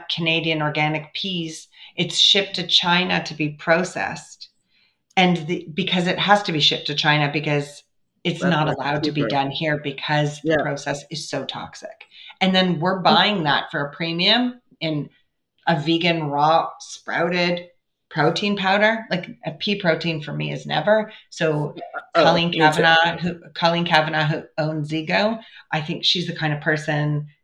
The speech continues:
Speaker 1: that can take, um, you know, her protein and her oats, and her voice matters so much. So I hear that product talk, and so I count on that product. I, I like it. That's a brand, um,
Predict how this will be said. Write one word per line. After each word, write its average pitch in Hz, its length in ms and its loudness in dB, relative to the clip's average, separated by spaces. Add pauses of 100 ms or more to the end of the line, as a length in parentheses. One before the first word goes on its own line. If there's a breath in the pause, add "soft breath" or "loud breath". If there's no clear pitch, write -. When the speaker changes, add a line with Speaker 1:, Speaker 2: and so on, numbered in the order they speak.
Speaker 1:
that 143 360 -4 (340)
can 165 160 -4
take, 147 460 -4 (460)
um, 143 600 -8 (440)
you 156 120 -6
know, 147 200 0
her 147 180 -4
protein 156 580 -4
and 147 180 -4
her 151 260 -6
oats, 143 440 -6 (320 soft breath)
and 160 380 -4
her 160 300 -2
voice 156 600 -4
matters 147 400 -2
so 151 120 -6
much. 147 220 -4
So 147 100 -2
I 143 80 0
hear 143 300 -2
that 120 220 0
product 135 340 0
talk, 156 300 4
and 135 160 -6
so 127 140 -4
I 135 100 -2
count 135 340 -2
on 104 140 -6
that - 200 -8
product. - 440 -12
I, 143 220 -8 (380)
I 131 420 -6 (280)
like 139 260 -6
it. - 140 -16
That's 151 240 2
a 147 40 -2
brand, 139 540 -4 (460 soft breath)
um, 131 600 -10